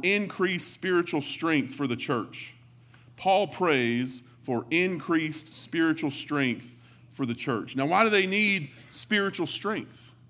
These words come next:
Well, it's because of that, because Jesus had killed that hostility between them.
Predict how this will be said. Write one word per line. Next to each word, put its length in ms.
Well, 140
it's 120
because 360
of 100
that, 220
because 260
Jesus 360
had 220
killed 340
that 160
hostility 580
between 420
them. 360